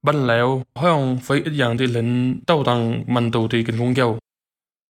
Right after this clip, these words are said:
Hao yang Chúa Giêsu yên mần tụ so dính duy tí ít yang. Sánh linh, chàng linh, di kính đàng chúng ta,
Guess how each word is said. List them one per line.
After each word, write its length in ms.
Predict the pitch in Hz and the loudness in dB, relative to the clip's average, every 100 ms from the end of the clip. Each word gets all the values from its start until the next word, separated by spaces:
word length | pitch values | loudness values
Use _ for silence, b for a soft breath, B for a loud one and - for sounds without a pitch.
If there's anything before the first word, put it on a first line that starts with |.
| _ | _
Hao 160 | - 165 | -2 0
yang 140 | 127 | 2
Chúa 100 | 165 | 2
Giêsu 500 | 160 147 156 147 147 | 2 4 4 2 2
yên 240 | 156 151 147 | 0 0 2
mần 180 | 120 113 | 2 2
tụ 200 | 110 110 | 0 -2
so 200 | - 156 131 | 0 2 2
dính 200 | 117 123 | 2 2
duy 160 | 139 127 | 2 2
tí 100 | 123 | 0
ít 120 | 135 - | -4 -2
yang. 200 | 104 101 _ _ - | -4 -4 _ _ -8
Sánh 240 | - 131 | 0 2
linh, 180 | 147 123 | 4 2
chàng 220 | 117 123 | 2 0
linh, 300 | 135 123 117 127 | 2 0 0 0
di 140 | 139 | -2
kính 180 | 135 123 | 0 0
đàng 200 | 131 110 | 0 0
chúng 120 | 117 | -2
ta, 80 | 110 | -2